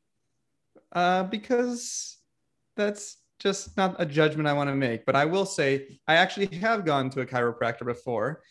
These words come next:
And for me personally, I found it to be a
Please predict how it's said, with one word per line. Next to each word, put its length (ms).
And 320
for 320
me 320
personally, 920
I 340
found 380
it 140
to 100
be 400
a 280